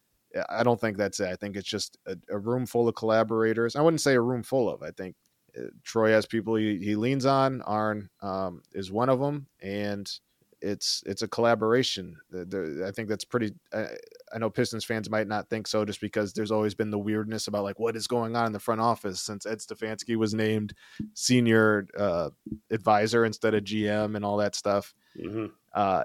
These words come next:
Speaker 1: it's, it's very much like Troy has the final say. He was brought in to do this. Arn gives thoughts. Ed gives thoughts. Uh,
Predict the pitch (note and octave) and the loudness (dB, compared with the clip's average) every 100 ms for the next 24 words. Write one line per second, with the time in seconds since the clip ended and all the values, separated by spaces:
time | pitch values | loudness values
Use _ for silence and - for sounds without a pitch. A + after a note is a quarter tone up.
0 | - A#2+ - - G#2 A#2 C3 D3 D3 A#2+ | 0 -4 -4 -4 -4 0 4 4 6 4
1 | A#2 - G#2+ G2 - _ _ _ - C3 | 4 4 2 2 0 _ _ _ 2 8
2 | C#3+ C#3 B2+ A#2+ C3 B2+ A#2 G#2+ A2 G#2+ | 12 12 8 4 4 4 2 2 4 2
3 | G2 A#2 A#2+ B2 A#2 G#2+ G#2+ G#2 G2 - | 4 8 10 8 4 2 2 2 0 -4
4 | - - _ _ _ _ _ - A#2 B2+ | -12 -16 _ _ _ _ _ 4 6 8
5 | B2+ B2 A#2+ - - - _ _ A#2+ A#2+ | 6 4 4 2 -4 -4 _ _ 10 10
6 | A#2 - - A2+ A#2+ - B2 A2 - A#2 | 8 4 2 4 4 4 2 2 4 8
7 | A#2 A2 - - - - - _ _ - | 8 6 0 -8 -10 -20 -20 _ _ -18
8 | G1+ G1+ | -16 -14